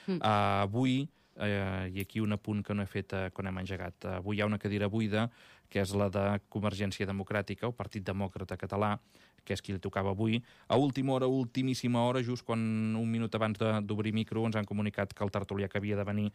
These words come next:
Speaker 2: doncs, li ha sortit un imprevist d'última hora, no pot ser-hi. Avui, d'altra banda, descansava, eh, Partit dels Socialistes. Per tant, ja, ja som prou grans i entre tres farem una tertúlia segur que ben, segur que ben, eh, interessant i enriquidora.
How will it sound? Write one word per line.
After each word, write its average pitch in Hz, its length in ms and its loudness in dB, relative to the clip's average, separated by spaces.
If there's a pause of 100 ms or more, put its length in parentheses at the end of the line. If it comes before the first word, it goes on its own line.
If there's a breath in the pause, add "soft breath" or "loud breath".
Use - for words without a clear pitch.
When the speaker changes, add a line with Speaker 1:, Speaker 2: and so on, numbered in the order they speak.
(280 loud breath)
Speaker 2:
doncs, 98 240 -2 (160)
li 98 140 0
ha 98 100 2
sortit 101 460 -6
un 104 100 0
imprevist 104 480 0 (160)
d'última 101 380 0
hora, 113 80 0
no 104 160 0
pot 101 240 -4
ser-hi. 90 320 -8 (340 loud breath)
Avui, 107 300 2
d'altra 104 260 2
banda, 107 220 2
descansava, 110 720 0 (340 loud breath)
eh, 101 240 0
Partit 98 320 -4
dels 92 180 -6
Socialistes. - 640 -10 (460 loud breath)
Per 107 140 2
tant, 139 200 4
ja, 135 280 -2
ja 131 160 2
som 135 200 2
prou 123 200 4
grans 113 440 0
i 110 100 2
entre 107 260 0
tres 110 260 0
farem 110 180 0
una 110 160 0
tertúlia 110 400 -2
segur 107 300 -2
que - 80 0
ben, 101 300 0 (420 loud breath)
segur 117 340 2
que 120 100 2
ben, 117 280 2
eh, 113 300 2
interessant 113 500 0
i 113 80 2
enriquidora. 110 680 2